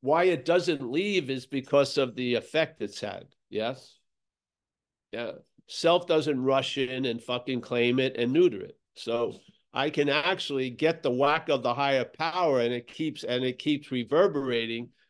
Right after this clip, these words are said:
because when self tries to claim it, I see it as not me. Yeah? Yeah. Fantastic. So now the relief can stay unabated in place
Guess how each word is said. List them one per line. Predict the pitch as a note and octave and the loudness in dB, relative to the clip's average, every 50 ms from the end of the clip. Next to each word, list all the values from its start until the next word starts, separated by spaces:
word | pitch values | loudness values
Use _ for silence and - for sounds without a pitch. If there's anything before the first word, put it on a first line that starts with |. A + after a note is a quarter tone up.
| - - | -8 -8
because | C#3+ - - D3+ D3 C#3 B2 - | -8 -2 2 2 2 2 0 0
when | C#3 C#3+ C#3 C3+ | 0 0 0 0
self | C3 - - E3+ F3+ F3 - - | -2 -4 0 2 2 0 0 -2
tries | - D#3 D3+ D3 C#3+ C3+ - | -4 -2 0 0 -2 -4 -6
to | - C3 | -8 -8
claim | B2+ - D#3 F3+ G3 G3 E3+ | -8 -4 0 2 4 4 4
it, | C#3+ C3 B2+ | 4 0 0
I | B2 B2+ C3 | -2 -4 -4
see | - - C#3+ C#3+ C#3+ | -6 -6 -6 -4 -4
it | C3+ C3 | -2 -4
as | C3+ A#2 A#2 | -4 -6 -4
not | B2 B2 B2+ - - C3 | -2 -2 -2 -2 0 0
me. | C3+ A#2+ F#2 - - _ _ _ - - | 0 0 0 -4 -12 _ _ _ -12 -8
Yeah? | A#2 B2+ E3+ A3 - _ _ _ _ _ _ _ _ _ _ _ _ _ _ - | -4 -4 -4 -6 -8 _ _ _ _ _ _ _ _ _ _ _ _ _ _ -12
Yeah. | E4+ E4 F4+ D#4+ E4+ F4+ D#4 - - _ _ _ _ _ _ _ - | -6 -4 -4 -2 -2 -4 -6 -6 -12 _ _ _ _ _ _ _ -8
Fantastic. | A#2+ B2 B2 B2 - - A#2 A2+ A#2 A#2 - - - - - _ _ _ _ _ _ _ _ _ _ _ _ _ _ _ _ _ | -6 -6 -6 -8 -8 -8 -6 -6 -6 -6 -8 -14 -20 -20 -20 _ _ _ _ _ _ _ _ _ _ _ _ _ _ _ _ _
So | _ - G#2+ A2 A2+ | _ -8 -4 -4 -2
now | A#2 C3 C#3+ D#3+ F3 D#3+ C#3+ C#3 D3 C#3 C#3 - - _ _ _ _ _ _ _ _ _ _ _ | 0 0 2 2 4 4 2 2 0 -2 -6 -12 -20 _ _ _ _ _ _ _ _ _ _ _
the | - C3+ | -2 -2
relief | C3 C3+ C#3 C3 C3 C3 D3 E3+ F3+ F#3 F#3+ F#3 F#3 - | 0 2 0 0 0 0 2 4 4 4 4 2 -2 -4
can | - C3 C3 C3 | -4 -4 -4 -4
stay | - - - D#3 D3+ C#3+ C#3+ C#3+ | -8 -8 -2 2 4 4 4 4
unabated | - C#3+ E3 E3+ D#3+ D3 A#2+ B2 D3+ E3+ F3+ F3+ C#3+ B2+ A#2 A#2 A2 - - | 2 2 2 2 2 0 2 4 4 4 4 2 2 -2 -4 -6 -8 -10 -8
in | C3 B2 B2 A#2 | -6 -4 -4 -4
place | - - D#3+ F3 D3+ B2 A2 F#2 - - - - - - | -4 0 2 4 4 4 2 -2 -8 -16 -20 -20 -20 -20